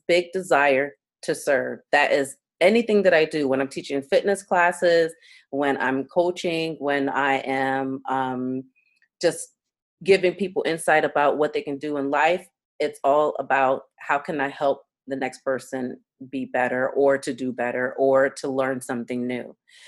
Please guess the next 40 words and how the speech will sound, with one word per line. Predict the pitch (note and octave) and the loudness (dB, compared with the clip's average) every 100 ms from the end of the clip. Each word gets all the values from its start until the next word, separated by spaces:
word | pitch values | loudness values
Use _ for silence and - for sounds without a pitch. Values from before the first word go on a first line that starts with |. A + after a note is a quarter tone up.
| - - _ | -20 -20 _
The | - A3+ | 2 4
other | B3+ C#4+ | 6 2
thing | - G#3+ G#3 | 4 6 6
is, | G3 D#3 D#3+ D3+ D#3 D3 - - | 4 4 6 6 2 0 -6 -2
um, | D#3 D3 C#3+ D3 D3 D3 _ _ _ _ - | 0 0 0 -2 -6 -12 _ _ _ _ -2
and | D3+ D#3 | 0 2
this | F3 | 2
is | G3 E3 - - _ - | 2 0 -2 -18 _ -12
new | D3+ E3+ | -2 0
for | F#3 F3+ | 0 -2
me | D#3 | 0
that | C#3+ | 0
I'm, | C3+ C3 - | 0 -2 -2
I, | C3+ C#3 D3 - | 2 2 0 -2
I | |
was | C3 C3+ - | -4 -4 -2
fighting | D3 D#3 D3+ | 0 0 -2
for | C#3+ | 0
a | C#3 | 0
long | C3+ C#3+ | 0 -4
time, | C3+ C#3+ C#3 | -4 -4 -4
was | C#3 - | -4 0
authenticity. | D3+ - F3+ F#3 A3 G#3+ - B2+ _ _ | 2 0 -8 -8 -10 -8 -8 -10 _ _
Not | G#3 B3 | 0 0
to | B3 | -2
say | - F#3+ | 0 0
that | D3 - - | 0 -4 -2
I'm | D#3 G#3 | 0 0
not | G#3+ G#3+ - | -2 -4 -6
true, | - A#3+ B3+ A#3 | -6 -4 -4 -2
but | D#3 D3 | -2 0
I | D#3 | 0
was | D#3 D#3+ - _ _ - | 0 -4 -8 _ _ 0
fighting, | E3 F3 F3 E3+ E3+ E3+ _ _ _ - | 2 2 0 -4 -8 -12 _ _ _ -2
um, | D3+ D3 D3 - | 0 0 -4 -4
being | D#3 E3 - | -2 0 0
able | D3+ D#3 | 0 -2
to | - D#3 | -4 -4
live | C#3 D#3 D#3 D#3 | -2 2 2 0
my | D3 C3+ | -2 -2